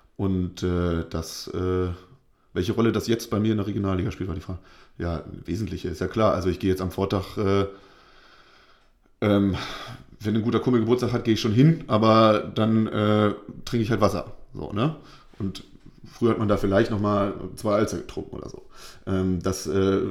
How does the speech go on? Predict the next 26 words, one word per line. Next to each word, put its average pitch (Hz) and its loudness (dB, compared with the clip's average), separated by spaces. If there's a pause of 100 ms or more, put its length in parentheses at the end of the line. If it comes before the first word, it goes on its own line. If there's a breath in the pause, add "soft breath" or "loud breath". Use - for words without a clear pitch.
(1200)
und 107 -2
ist 95 -4
länger 98 4
geblieben, 87 -2
als, - -8
als 90 -6
man 87 0
heute 82 -2
bleibt. - -10 (360 loud breath)
Ähm, 92 0
das, 92 -2
äh, 92 2 (1120 loud breath)
das 85 -8
ist 80 -10
klar. 85 -4 (160)
So, 90 -10
ne? 104 -2
Vorbereitung, 101 2
Nachbereitung, 92 2
ähm, 85 -4 (1080 soft breath)
das, - -8
äh, 80 -2 (800)
spielt - -10
eine, 80 -8 (140)
spielt - -18
eine, - -12